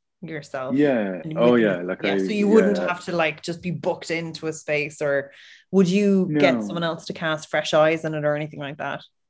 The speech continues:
Speaker 2: Um, no, not really. Like, I,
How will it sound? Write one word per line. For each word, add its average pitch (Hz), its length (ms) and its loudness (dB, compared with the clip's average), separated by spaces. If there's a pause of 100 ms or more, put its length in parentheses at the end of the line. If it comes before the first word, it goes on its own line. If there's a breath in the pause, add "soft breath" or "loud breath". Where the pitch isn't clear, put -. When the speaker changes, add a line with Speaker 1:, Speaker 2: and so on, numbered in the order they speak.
(720)
Speaker 2:
Um, 190 540 4
no, 226 200 8
not 220 180 4
really. 170 260 6
Like, 147 200 2
I, 143 260 4